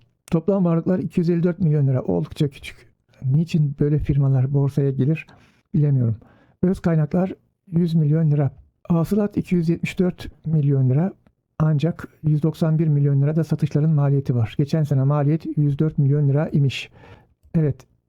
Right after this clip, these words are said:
nette de geçen sene yirmi üç milyon net karı varken bu sene otuz beş milyon lira var. Bunları tabii üzerinden çok natürel geçiyorum.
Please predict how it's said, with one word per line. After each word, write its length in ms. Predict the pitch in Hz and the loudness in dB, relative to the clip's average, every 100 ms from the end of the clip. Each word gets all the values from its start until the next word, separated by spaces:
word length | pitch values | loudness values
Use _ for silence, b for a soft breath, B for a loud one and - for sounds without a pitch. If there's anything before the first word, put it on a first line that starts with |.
| - | -4
nette 380 | 156 165 180 175 | -2 -2 -2 0
de 180 | 175 208 _ _ _ _ | 0 -4 _ _ _ _
geçen 280 | 170 160 170 | -4 0 0
sene 220 | 170 160 | 2 2
yirmi 200 | 156 160 | 2 2
üç 140 | 170 | 2
milyon 300 | 175 139 131 | 0 2 2
net 180 | 151 160 | 0 0
karı 260 | 147 139 131 | 0 2 2
varken 400 | 165 - 160 160 | 0 0 0 0
bu 80 | 165 | 0
sene 220 | 147 170 | 0 0
otuz 260 | - 151 | 0 0
beş 160 | 160 156 | 0 0
milyon 260 | 139 127 120 | 0 2 2
lira 220 | 120 120 | 2 0
var. 240 | 160 175 - B B | 0 -2 -10 B B
Bunları 420 | 170 175 175 180 - _ - | 0 2 0 -2 -8 _ -4
tabii 380 | 175 175 - - | -2 0 -2 -2
üzerinden 600 | 170 170 170 165 170 208 _ _ _ - | 0 2 2 0 -2 -4 _ _ _ -6
çok 260 | 175 - | -4 0
natürel 420 | 170 160 170 175 | 0 0 0 0
geçiyorum. 580 | 160 151 143 147 127 123 | 0 0 0 -2 0 -2